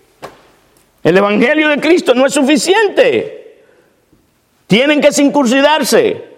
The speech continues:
Ellos debi-, decían que es bueno tener a Cristo. ¿Ven la sutileza de esto? Sigan con Cristo. <laughs> El diablo sabe cómo hacerlo.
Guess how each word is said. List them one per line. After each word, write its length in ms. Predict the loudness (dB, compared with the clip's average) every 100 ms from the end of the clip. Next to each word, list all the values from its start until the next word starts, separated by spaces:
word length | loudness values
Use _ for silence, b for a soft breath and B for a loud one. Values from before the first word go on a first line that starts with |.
| _ _ _ _ B B
Ellos 380 | 0 2 0 0
debi-, 380 | 0 2 0 0
decían 580 | 0 0 0 0 0 2
que 120 | 0
es 100 | 2
bueno 360 | 2 2 0
tener 300 | 2 2 2
a 140 | 2 0
Cristo. 480 | -2 -2 -2 -4 -2
¿Ven 300 | 0 0 2
la 100 | 0
sutileza 640 | 0 -2 0 0 2 0
de 100 | 0
esto? 320 | -2 -6 -10 -14 _ _ _ _ _ _ _ _ _ _ _ _ -12
Sigan 400 | -4 -2 -2 0
con 160 | -2
Cristo. 1040 | 0 -2 0 -2 -4 -2 2 2 -2 -10 -12
<laughs> 720 | -8 -4 -4 -6 -8 -10 -14 b b b b b b _ _ _ _ _ _ _ _ _
El 160 | -2 -2
diablo 480 | 0 -2 0 0 0
sabe 500 | -2 -2 0 0 0
cómo 280 | 0 0 -2
hacerlo. 600 | 0 0 0 -4 -6